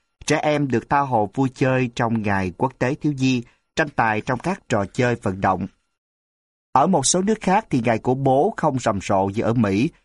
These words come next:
nhưng quà tặng cha cũng được bày bán khắp nơi và tinh thần của ngày này được các phương tiện truyền thông nhắc nhở. Tại Nhật, một số cửa hàng rao bán các sản phẩm dành cho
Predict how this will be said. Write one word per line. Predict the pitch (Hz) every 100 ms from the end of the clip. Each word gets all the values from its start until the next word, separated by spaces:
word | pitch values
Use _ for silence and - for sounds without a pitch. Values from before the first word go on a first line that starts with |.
| _
nhưng | - 202
quà | 151 123
tặng | - 110 120
cha | - 151 147 139 -
cũng | - 127
được | 120 107
bày | 110 101 98
bán | 107 123
khắp | 151 180 -
nơi | 131 127 123 - _ -
và | 143
tinh | 170 165
thần | 131 113
của | 113 123
ngày | 113
này | 107 101 98
được | 98 98 -
các | 156 -
phương | 131
tiện | 117 95 95
truyền | 101 95
thông | - 110 110
nhắc | 123 -
nhở. | 113 95 104 190 _ _ _ _ _ _
Tại | 135 120
Nhật, | 117 113 - _ -
một | 139 127
số | - 190
cửa | 165
hàng | 156 117 110
rao | 131 123
bán | 123 135
các | 185
sản | - 113
phẩm | - 98 113
dành | 143 110 101
cho | 117